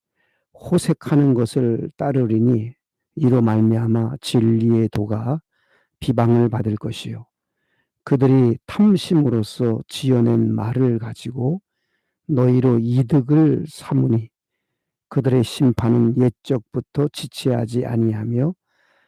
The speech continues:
그들의 멸망은 잠들지 아니하느니라. 하나님이 범죄한 천사들을 용서하지 아니하시고 지옥에 던져 어두운 구덩이에 두어 심판 때까지 지키게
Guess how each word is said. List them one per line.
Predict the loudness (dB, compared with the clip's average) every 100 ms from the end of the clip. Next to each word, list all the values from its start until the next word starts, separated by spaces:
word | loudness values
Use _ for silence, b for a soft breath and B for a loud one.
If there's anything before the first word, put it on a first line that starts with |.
| _
그들의 | -4 0 4 4
멸망은 | 4 4 2 2 2 0
잠들지 | 0 0 0 0 -2 -4 -6
아니하느니라. | -6 -4 -2 -2 -4 -8 -4 -4 -6 -12 -18 -20 _ _ _ _ _ _ _
하나님이 | 0 2 4 2
범죄한 | 2 2 2 2 0 0
천사들을 | 0 -2 0 -2 -2 -2 0
용서하지 | 2 2 2 0 -2 -2 -4 -4 -6 -6 _ _ _ _ _ -4
아니하시고 | 0 4 4 2 -2 -4 -2 -2
지옥에 | -4 0 2 2 0
던져 | 0 2 2 2 -2 -2 -6 _ _ _ _ -4
어두운 | 0 0 2 4 4 4
구덩이에 | 0 -2 2 4 4 4 0
두어 | -2 -2 -2
심판 | -2 0 0 0 -2 -2
때까지 | -4 -6 -6 -6 -4 -4 -4 _ _ _ _ -12
지키게 | -6 -6 -4 -2 0 0 -2 -6